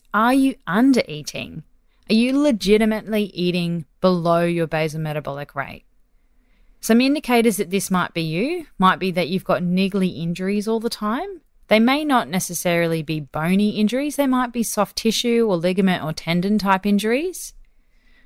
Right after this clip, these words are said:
That can be an indicator that you're under-eating, and not necessarily under-eating every single day, but there's certainly days that you're under-eating.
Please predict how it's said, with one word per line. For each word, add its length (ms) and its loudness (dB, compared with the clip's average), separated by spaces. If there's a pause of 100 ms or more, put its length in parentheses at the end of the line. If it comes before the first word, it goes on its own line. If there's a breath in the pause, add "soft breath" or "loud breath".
(400)
That 180 2
can 140 0
be 160 2
an 80 2
indicator 480 -2
that 100 -4
you're 180 -2
under-eating, 760 -2
and 120 -2
not 200 0
necessarily 580 0
under-eating 560 -4
every 260 0
single 320 -2
day, 380 -2 (120)
but 120 -12
there's 180 2
certainly 420 0
days 380 -2
that 80 -6
you're 160 -2
under-eating. 760 -4